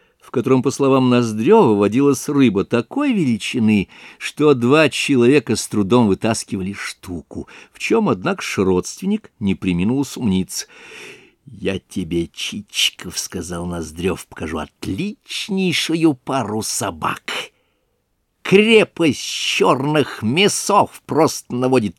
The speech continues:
изумление, щиток, игла». И повел их к выстроенному очень красиво маленькому домику, окруженному большим загороженным со всех сторон двором.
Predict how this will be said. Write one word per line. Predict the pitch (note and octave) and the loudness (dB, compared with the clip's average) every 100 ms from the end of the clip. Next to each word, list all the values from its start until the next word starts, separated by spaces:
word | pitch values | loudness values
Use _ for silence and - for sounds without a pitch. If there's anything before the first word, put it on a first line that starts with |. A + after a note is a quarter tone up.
| - | 0
изумление, | A#2+ F#2 A#2 A2+ A2 A2 G#2 F2+ D#2+ | 2 4 2 4 4 6 4 2 -2
щиток, | - - - - A3 - - C#4+ D4+ B3 - - | -4 -4 -2 0 -2 -4 -2 2 2 0 -4 -4
игла». | A3+ D3+ D3+ D3+ E3 A2 - - _ _ _ _ _ _ _ _ | -2 -2 -6 -6 -2 0 -2 -4 _ _ _ _ _ _ _ _
И | A#3 B3+ | 0 0
повел | - B3 B3 B3+ B3 | 4 4 6 6 6
их | A#3 - | 4 0
к | - | -2
выстроенному | G#3 A3+ F3+ G#3+ G#3+ G3+ G3+ | 2 2 0 2 4 6 4
очень | G3 F#3+ F#3+ | 4 2 -2
красиво | - F3+ - E3+ D#3 | 2 0 2 0 2
маленькому | C#3+ A#2 G#2+ G2+ G2+ | 4 2 2 0 0
домику, | E2+ E3 B3+ B3 A3+ A3+ - - - | 0 0 2 0 -2 -6 -8 -16 -8
окруженному | A2 G#2 G#2+ G#2 F#2+ F#3 G#3+ G3+ F#3 | -6 -2 2 4 6 4 4 2 2
большим | G#2 F#2 - F#3 F#3+ | 0 0 0 2 2
загороженным | G2 F#2 F#2 C#3 D3+ D#3+ - | 0 2 4 2 2 -4 -6
со | - | -8
всех | - A#2+ | -6 -6
сторон | - F#2 G#2+ | -4 -2 -2
двором. | G#2 G2 F#2 F2 F2+ | -2 -4 -4 -6 -8